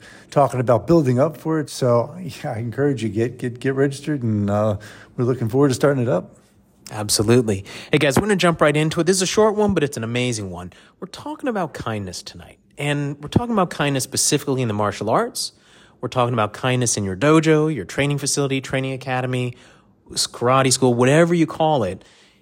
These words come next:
Speaker 2: Your place of training should be a place of kindness. And I'll give you an example. Let's talk about to the students. Instructors out there, and parents is always kid-friendly, so you never have to worry about that. Instructors, I think we all know this,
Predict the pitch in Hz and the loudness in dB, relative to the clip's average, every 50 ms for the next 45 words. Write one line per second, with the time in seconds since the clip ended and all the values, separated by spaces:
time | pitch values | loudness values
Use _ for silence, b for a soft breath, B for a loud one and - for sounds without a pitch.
0 | b b - 120 123 147 185 208 202 202 - 180 170 170 165 - - 110 - - | b b -6 -2 2 4 4 4 2 2 2 4 6 6 4 2 0 -4 -4 -6
1 | - - 147 143 139 131 110 95 87 90 87 87 95 - _ _ _ _ - - | -6 -4 -4 -2 -2 -2 -4 -4 -6 -8 -10 -12 -14 -18 _ _ _ _ -6 -4
2 | - 120 107 117 107 95 - - 104 98 - - - - - 95 92 85 80 80 | -2 -2 0 0 0 0 0 -2 -2 -2 -2 -4 -6 -6 -8 -8 -8 -8 -8 -8
3 | - - - - _ _ _ - - - 113 113 127 135 135 127 123 113 101 90 | -8 -8 -8 -10 _ _ _ -12 -4 0 0 2 4 4 6 6 6 4 4 2
4 | 92 95 92 92 87 - - - - - - 131 127 - - - 147 139 - 135 | 2 0 0 0 -2 -4 -10 -16 -12 -8 -6 -6 -6 -2 0 2 2 2 2 2
5 | 123 117 113 113 - - 117 95 - - - - 107 104 98 92 80 - - - | 2 2 2 2 2 0 0 2 0 0 0 0 0 0 -2 -4 -4 -6 -6 -6
6 | b b b b b - 135 - - 220 226 208 - - 139 110 107 98 90 85 | b b b b b -6 -4 -2 2 2 2 2 0 -2 -4 -4 -4 -4 -6 -6
7 | - - - - - - - 110 110 - 147 147 139 135 - 120 110 107 123 123 | -8 -12 -14 -14 -14 -10 -8 -8 -6 -2 -2 -2 -2 -2 -4 -4 -2 2 2 4
8 | 131 123 127 123 - - 135 120 110 - - 120 120 117 117 113 - 113 107 110 | 4 4 2 0 0 -2 -4 -4 -2 0 0 0 2 0 0 -2 -2 -2 -2 0
9 | 107 107 107 107 - 107 104 104 101 95 90 87 85 - - - - 80 - B | 0 0 -2 -2 -4 -2 -2 -2 -2 -2 -4 -6 -10 -14 -14 -14 -14 -14 -14 B
10 | B B B B B B B B - 117 123 - - 175 165 165 - 170 160 160 | B B B B B B B B -6 -6 -4 0 2 4 4 4 4 2 0 0
11 | - B B B B B B B B B B - 143 143 - 190 185 180 185 165 | 0 B B B B B B B B B B -8 -4 0 0 0 0 0 -2 -2
12 | 156 147 143 131 120 110 101 90 87 98 120 - - - - | 0 0 0 2 4 4 4 2 2 -2 -4 -2 -2 -4 -4